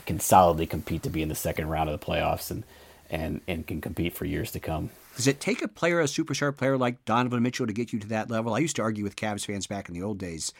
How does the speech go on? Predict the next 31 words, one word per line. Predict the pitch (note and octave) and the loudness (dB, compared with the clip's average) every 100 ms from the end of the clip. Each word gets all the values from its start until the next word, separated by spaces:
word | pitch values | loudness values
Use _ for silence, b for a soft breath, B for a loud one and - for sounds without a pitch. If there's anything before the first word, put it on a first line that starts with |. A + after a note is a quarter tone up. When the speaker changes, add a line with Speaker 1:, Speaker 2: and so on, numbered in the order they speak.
| b | b
Speaker 2:
You | B2+ | 8
know, | A#2+ | 8
Chris | G#2 D3 C#3 | 8 4 6
Mills | C#3+ C3 | 6 8
and | A2+ | 8
Bobby | A#2+ A2+ | 6 6
Phills, | A2 B2+ G#2+ | 2 0 2
nice | A2 A2 | 0 0
players, | - B2 G2+ | 2 0 0
but | F2+ - | -6 -10
they're | A2+ A#2 | -2 4
not | C3 B2+ | 4 4
gonna | G2+ | 0
get | F#2+ C3+ | -2 -4
you | G2 | -6
to | E2+ | -8
the | E2+ | -6
finals. | A#2 A#2 C2+ - - - | -2 -2 -4 -10 -10 -4
Do | |
you | A2 | 0
need | G2+ B2 B2 | 2 4 6
Donovan | B2 B2 A#2+ | 6 6 4
Mitchell | B2 - B2+ | 2 2 0
or | F#2+ | -2
a | |
player | - - A#2+ B2+ | -4 -2 0 2
like | A#2 A2+ | 2 0
that | A2+ A2+ | -2 -4
to | F2+ | -6
get | G2+ | -6
there? | G#2+ G#2+ | -4 -6